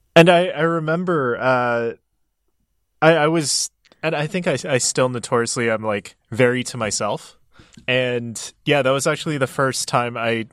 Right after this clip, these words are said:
you know, got out of my shell and was like, "Okay, I'm gonna talk to people." And then I married one of them.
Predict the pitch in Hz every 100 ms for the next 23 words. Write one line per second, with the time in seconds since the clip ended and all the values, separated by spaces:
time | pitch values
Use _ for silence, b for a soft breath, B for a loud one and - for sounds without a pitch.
0 | _ _ b b b b b b b b
1 | - 120 104 143 135 123 120 113 - 123
2 | 117 110 123 110 107 107 123 214 175 202
3 | 160 135 117 98 - - - - _ _
4 | _ _ 135 127 131 127 143 160 185 85
5 | 92